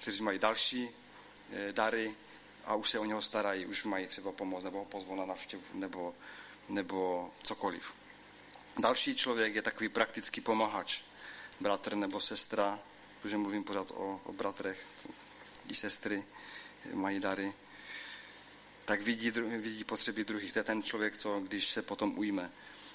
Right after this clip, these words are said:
A je jim to blízké. Jo. Dary jsou o tom, že,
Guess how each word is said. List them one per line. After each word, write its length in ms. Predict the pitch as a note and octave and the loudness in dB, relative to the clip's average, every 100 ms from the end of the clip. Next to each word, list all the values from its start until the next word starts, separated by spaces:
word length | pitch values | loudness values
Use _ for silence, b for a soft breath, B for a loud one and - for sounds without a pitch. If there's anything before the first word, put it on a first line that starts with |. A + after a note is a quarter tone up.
| - | -2
A 80 | G#2 | 2
je 60 | A2 | 2
jim 120 | A2+ | 2
to 100 | A#2 | 0
blízké. 540 | A2+ A#2 - G#2 E2 - - - - | 2 4 4 4 0 -4 -16 -20 -10
Jo. 300 | - F#2+ G2 - - F2 G2 F#2 - - - | -6 -4 -4 -8 -10 -8 -8 -10 -12 -14 0
Dary 260 | A2 C3+ | 2 4
jsou 180 | - C#3 | 4 2
o 120 | B2 | 2
tom, 220 | B2+ C3 | 4 4
že, 400 | A#2+ B2 A#2 A2+ | 6 6 6 4